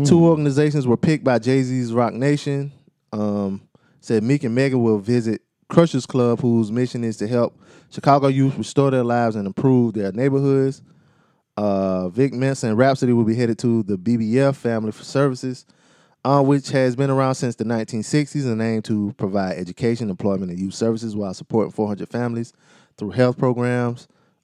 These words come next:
Speaker 1: Uh, the Chicago organization will set the blueprint for how Roc Nation, N F L, and the Players Coalition aim to inspire change across each N F L city.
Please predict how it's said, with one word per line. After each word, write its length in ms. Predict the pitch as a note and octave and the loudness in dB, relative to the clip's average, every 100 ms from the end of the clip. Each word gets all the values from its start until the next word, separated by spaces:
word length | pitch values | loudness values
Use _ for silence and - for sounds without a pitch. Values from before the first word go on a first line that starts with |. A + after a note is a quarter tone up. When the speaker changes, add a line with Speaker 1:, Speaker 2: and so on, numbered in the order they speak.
| - | -10
Speaker 1:
Uh, 200 | F#2 F#2 | -6 -6
the 60 | F#2+ | -8
Chicago 400 | - C3 A#2 A2 | 0 2 4 4
organization 500 | A2 A2 A2 A2 G#2+ | 2 -2 -2 -2 -2
will 220 | G2+ F#2+ | -4 -6
set 400 | - - B2+ - | -6 -2 -2 -2
the 60 | F#2+ | -4
blueprint 440 | C#3 E3 D#3+ D3 | 2 2 2 -2
for 120 | A2+ A2 | -2 -2
how 360 | A#2+ A2+ A#2 _ _ _ _ - | 2 2 -2 _ _ _ _ 2
Roc 240 | C#3 D3 | 4 4
Nation, 380 | C#3+ D3 D3 C3+ | 0 -2 -2 -6
N 160 | B2 C3 | -2 -2
F 140 | - | 0
L, 220 | C3 B2+ | 0 2
and 100 | A#2 | 0
the 60 | G#2+ | -4
Players 280 | C3 B2+ B2+ | -2 -2 0
Coalition 580 | C3+ A#2+ A#2 A#2 A2 - | 0 0 0 -4 -8 -8
aim 240 | G#2+ G#2+ | -8 -8
to 320 | - G#2+ G2+ - | -6 -8 -8 -12
inspire 640 | F#2+ - A#2+ A2 G#2 G2+ _ _ _ _ | -16 -8 -4 -2 -2 -4 _ _ _ _
change 580 | - D#3 D3+ D3 C#3+ - - | -2 0 2 0 -4 -8 -14
across 460 | - A2+ G#2 - - | -2 0 0 -4 -8
each 280 | B2 B2+ - | -6 -6 -12
N 140 | A2 G#2 | -12 -10
F 160 | F#2+ | -8
L 120 | F#2+ | -8
city. 440 | F#2+ C3 A#2+ F#2+ | -6 -4 -4 -4